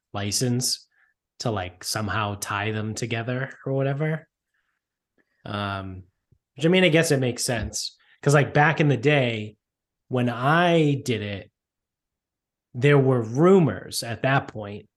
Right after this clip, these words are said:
So this was, again, this was two thousand eight, but there were rumors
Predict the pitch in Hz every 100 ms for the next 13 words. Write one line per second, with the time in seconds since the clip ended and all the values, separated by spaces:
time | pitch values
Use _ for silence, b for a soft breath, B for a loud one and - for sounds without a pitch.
0 | - - 117 98 113 98 110 107 101 101
1 | 98 104 - 127 113 104 95 98 104 95
2 | - b b b 131 143 135 123 117 107
3 | 139 156 147 123 104 104 104 -